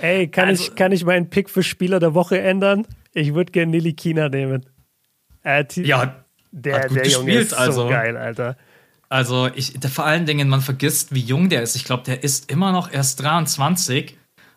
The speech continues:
Speaker 2: Also, das ist schon
Speaker 1: Ja,
Speaker 2: so ein
Speaker 1: der ist grad
Speaker 2: bisschen
Speaker 1: dreiundzwanzig geworden, ja.
Speaker 2: Ja, ist so immer, also ein kleines Projekt von den Mavs und deswegen,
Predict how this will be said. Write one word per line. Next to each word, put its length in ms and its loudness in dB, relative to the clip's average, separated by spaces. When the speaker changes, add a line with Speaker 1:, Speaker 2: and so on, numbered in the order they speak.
Speaker 2:
Also, 180 -2
das 180 -2
ist 140 2
schon 160 4
Speaker 1:
Ja, 60 4
Speaker 2:
so 40 6
ein 80 4
Speaker 1:
der 100 4
ist 140 0
grad 100 2
Speaker 2:
bisschen 100 -2
Speaker 1:
dreiundzwanzig 600 -4
geworden, 400 -6
ja. 220 -8
Speaker 2:
Ja, 180 0
ist 220 -2
so 180 2
immer, 520 0
also 220 -6
ein 120 -4
kleines 300 0
Projekt 380 -4
von 300 -2
den 320 -2
Mavs 340 0
und 80 -2
deswegen, 640 0